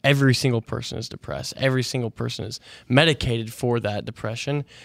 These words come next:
Um, it's, it's a pandemic in and of itself. So when you have churches that don't wanna open, when that could be the lifeline to someone's legitimate life,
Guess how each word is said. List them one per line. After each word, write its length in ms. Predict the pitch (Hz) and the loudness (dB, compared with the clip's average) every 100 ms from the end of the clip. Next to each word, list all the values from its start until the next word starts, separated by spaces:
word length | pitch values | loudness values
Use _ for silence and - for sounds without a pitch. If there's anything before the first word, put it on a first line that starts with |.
| - - | -8 0
Um, 420 | 123 120 110 98 | 2 4 0 2
it's, 300 | 135 135 - - | 4 4 2 0
it's 200 | 135 - | 2 4
a 60 | 127 | 4
pandemic 540 | 139 139 131 131 120 | 6 6 6 2 2
in 80 | 127 | 2
and 140 | 127 | 2
of 100 | 123 | 2
itself. 380 | 107 - 175 131 | 0 4 6 6
So 160 | - 131 | 2 4
when 240 | 131 123 - - - | 4 2 -2 -20 -10
you 220 | - 127 135 | 4 6 8
have 180 | 131 123 | 6 2
churches 640 | - 170 - 131 117 - - - _ - | 2 2 4 4 4 -2 -10 -20 _ -2
that 280 | 113 - | -2 0
don't 200 | - 135 | 2 4
wanna 180 | 131 117 | 4 2
open, 480 | - 151 143 113 101 | 4 4 4 -2 -2
when 200 | 104 110 | -6 -2
that 200 | 123 165 | 0 0
could 140 | - 117 | 0 -2
be 120 | 120 | -2
the 100 | 98 | -2
lifeline 680 | 104 131 - 113 113 110 - | 0 0 0 -4 -4 -4 -8
to 100 | 120 | -8
someone's 460 | - 135 120 117 110 | 0 2 2 -2 -6
legitimate 640 | 120 - 127 131 123 - | -8 -2 0 2 0 -4
life, 640 | 110 120 165 - - - | -6 2 2 0 -8 -16